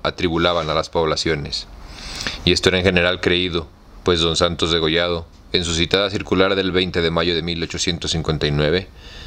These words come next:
dice que el clero es fuerte por la cooperación eficaz de sus púlpitos y confesionarios.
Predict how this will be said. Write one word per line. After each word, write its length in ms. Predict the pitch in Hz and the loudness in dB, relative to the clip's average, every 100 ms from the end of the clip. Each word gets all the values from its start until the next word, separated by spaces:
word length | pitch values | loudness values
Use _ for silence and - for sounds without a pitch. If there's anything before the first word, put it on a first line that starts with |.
| - | -2
dice 360 | 98 85 - - - - - - | 0 2 0 -4 -8 -14 -14 -6
que 80 | - | -2
el 80 | 85 | 0
clero 240 | - 87 | 2 2
es 100 | 87 | 2
fuerte 420 | - 90 - 78 - - - - | 2 2 2 -4 -6 -14 -14 -8
por 140 | - 85 | 0 2
la 100 | 82 | 4
cooperación 460 | 87 85 80 90 | 2 2 4 2
eficaz 520 | 92 92 - 95 - - - - - - | 2 2 0 0 -2 -8 -16 -18 -10 -2
de 80 | 85 | 0
sus 180 | 82 | 0
púlpitos 540 | - 95 - 80 92 - | 2 2 2 0 0 0
y 40 | |
confesionarios. 1040 | 82 92 85 82 90 80 73 73 73 - | 0 0 2 0 0 -2 -4 -8 -10 -10